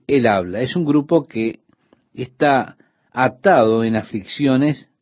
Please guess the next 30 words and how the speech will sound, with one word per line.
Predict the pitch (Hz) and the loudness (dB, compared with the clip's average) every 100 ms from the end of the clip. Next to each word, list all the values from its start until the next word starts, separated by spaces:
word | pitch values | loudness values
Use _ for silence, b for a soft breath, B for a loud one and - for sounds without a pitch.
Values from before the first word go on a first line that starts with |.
| _ _ _ | _ _ _
en | - 113 | -6 -2
hierros, | 131 120 92 82 80 _ _ _ _ _ _ | 2 2 0 -10 -20 _ _ _ _ _ _
hombres | - 151 156 156 - | -2 0 2 2 0
que | - 107 95 87 _ _ _ _ - | -6 -4 -4 -8 _ _ _ _ -12
están | 120 - 135 139 | -10 -2 0 0
en | 120 | -2
verdaderos | 101 95 107 113 | -2 -2 -4 -6
problemas. | 107 107 113 82 - _ _ _ _ _ _ _ _ _ _ - | -8 -6 -6 -8 -18 _ _ _ _ _ _ _ _ _ _ -4
¿La | 120 | 0
razón | 123 123 165 156 | 2 0 -2 -2
de | |
sus | 127 127 | -4 -4
problemas | 127 147 143 127 | -2 0 -2 0
cuál | 127 | -2
es? | 147 147 - _ _ | -2 -6 -16 _ _
Su | - 139 120 | -6 -2 -2
rebelión | 110 113 107 104 131 160 160 | 0 0 0 0 0 -2 -2
contra | 127 110 104 | -4 -4 -4
las | 101 - | -6 -6
palabras | 110 120 107 | -4 -4 -6
de | 104 110 | -8 -4
Dios, | 135 147 - _ b b b b b b | -2 -2 -4 _ b b b b b b
su | - 208 | 0 4
desprecio | 180 117 - 190 190 135 - 95 104 - _ _ _ _ _ _ - | 4 2 0 2 2 2 -6 -10 -10 -14 _ _ _ _ _ _ -8
del | 107 110 | -2 -2
consuelo | 98 110 107 131 113 | -2 -6 -2 -2 -2
de | 98 95 | -4 -6
Dios. | 90 85 - - _ _ _ _ _ _ _ | -8 -12 -16 -20 _ _ _ _ _ _ _
¿Cuántas | 220 262 - 113 | 0 0 0 2
veces | 180 131 90 87 | 2 0 -6 -14